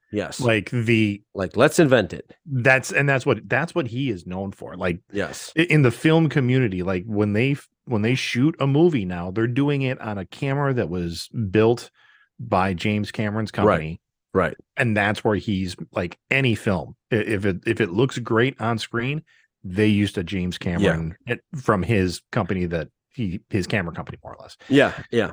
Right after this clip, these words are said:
Speaker 2: So he's not known for making really great storylines. I mean, the, the first Avatar was always,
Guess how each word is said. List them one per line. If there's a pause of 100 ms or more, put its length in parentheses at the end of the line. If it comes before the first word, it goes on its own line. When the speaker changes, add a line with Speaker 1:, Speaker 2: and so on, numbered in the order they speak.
Speaker 2:
So (180)
he's
not
known
for
making
really
great (640)
storylines. (260)
I
mean,
the,
the
first
Avatar
was
always,